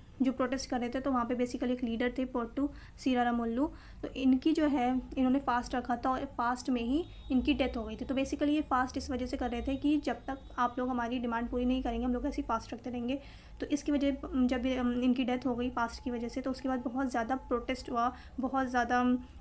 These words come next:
riot हुए, तो इन सब की वजह से then फर्स्ट state जो है आंध्र प्रदेश language के basis पे वो क्रिएट हुआ नाइनटीन फिफ्टी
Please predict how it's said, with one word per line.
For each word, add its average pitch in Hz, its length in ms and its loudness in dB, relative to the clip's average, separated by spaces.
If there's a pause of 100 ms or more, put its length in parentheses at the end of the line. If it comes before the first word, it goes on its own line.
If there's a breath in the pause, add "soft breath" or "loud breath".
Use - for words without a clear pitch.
riot 262 460 4
हुए, 240 240 0
तो - 360 -10
इन 277 140 8
सब 277 220 0
की 269 100 2
वजह 233 220 -2
से 247 180 -2
then 240 320 2
फर्स्ट 277 600 0
state 247 320 -2
जो 240 140 -2
है 247 140 -2
आंध्र 233 320 -2
प्रदेश 247 340 0
language 240 380 0
के 247 120 -2
basis 226 360 -6
पे 254 100 -2
वो 240 100 -2
क्रिएट 233 400 -4
हुआ 247 120 0
नाइनटीन 226 400 -2
फिफ्टी 277 380 -4